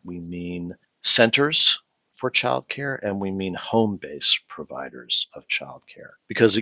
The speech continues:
in these two areas, given that we centered racial equity, we saw those two areas as areas of deepest inequity and growing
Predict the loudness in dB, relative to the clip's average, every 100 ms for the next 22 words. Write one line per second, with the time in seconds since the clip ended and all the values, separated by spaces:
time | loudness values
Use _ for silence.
0 | 4 4 4 4 6 6 6 6 6 4
1 | 2 2 0 0 -4 _ _ 0 2 4
2 | 4 2 2 2 2 -2 -6 -6 -2 -2
3 | 0 -2 -4 -12 -12 -16 -20 _ 2 6
4 | 6 8 8 6 2 2 0 0 0 0
5 | 0 2 2 2 -2 -2 0 -2 -2 -4
6 | -4 -4 -6 -10 -12 -12 -10 -4 -2 -4
7 | -10 _ -20 -16 -14 -14 -12 -12 -12 -14
8 | -14 -12 0 2 2 -2 -12